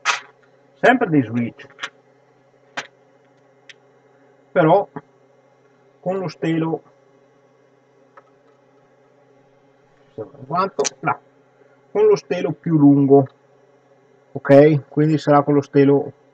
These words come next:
più lungo di questo. Non so se riuscite a vedere che c'ha lo stelo lungo, ok? E anziché metterli frontalmente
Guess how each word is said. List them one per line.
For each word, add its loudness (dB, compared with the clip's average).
più 10
lungo 8
di 2
questo. -2
Non -10
so -10
se -10
riuscite -2
a 4
vedere 0
che -12
c'ha -4
lo -2
stelo -2
lungo, -4
ok? -6
E 6
anziché 0
metterli 2
frontalmente 2